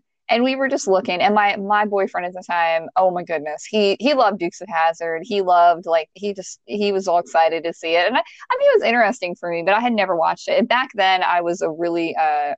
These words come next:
I was emo before emo was a thing. Like, I was a goth kid, you know, I liked heavy music and dark stuff, and I just wasn't into any of that stuff. So I was like, "Oh, this is cool," you know.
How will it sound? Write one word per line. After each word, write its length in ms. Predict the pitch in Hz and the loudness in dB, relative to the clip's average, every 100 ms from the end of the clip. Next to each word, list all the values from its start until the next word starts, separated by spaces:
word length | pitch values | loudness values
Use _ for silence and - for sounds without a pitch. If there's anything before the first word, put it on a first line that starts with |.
| _ - _ - | _ -20 _ -2
I 100 | 190 | 2
was 180 | 190 - | 2 0
emo 320 | 190 190 190 | 0 2 2
before 380 | 185 - 175 175 | 0 -2 -2 0
emo 320 | 175 175 170 | -2 -2 -2
was 180 | 170 170 | -2 -4
a 60 | - | -8
thing. 360 | 165 170 165 | -8 -6 -6
Like, 160 | 160 - | -6 -2
I 100 | 180 | 0
was 120 | 170 | 0
a 60 | 170 | -2
goth 340 | - 160 160 _ _ | 2 2 2 _ _
kid, 460 | 165 160 160 160 151 | -2 0 0 -2 -6
you 120 | 160 | -6
know, 80 | 147 | -2
I 140 | 156 | -2
liked 280 | 165 160 160 _ - | 0 0 -2 _ -18
heavy 340 | - 220 196 190 | -2 0 2 2
music 440 | 185 190 165 165 | 2 2 0 0
and 460 | 165 160 156 208 175 | -6 -6 -6 -4 2
dark 300 | 175 170 - | 2 0 -6
stuff, 340 | - 165 160 | 0 2 2
and 80 | 165 | 0
I 100 | 165 | -2
just 140 | 165 170 | 0 0
wasn't 260 | 165 160 | 0 0
into 180 | 156 147 156 | -6 -4 -4
any 180 | 156 | -6
of 60 | 147 | -6
that 160 | 147 - | -6 -6
stuff. 240 | - - | -10 -10
So 260 | - 160 160 | -6 -2 0
I 80 | 240 | 0
was 120 | 233 | -2
like, 120 | 226 214 | -2 -2
"Oh, 200 | 359 359 | -2 -2
this 140 | 381 330 | -4 -6
is 140 | - | -10
cool," 340 | 320 320 320 | -4 0 2
you 120 | 277 208 | 0 0
know. 140 | 170 | -2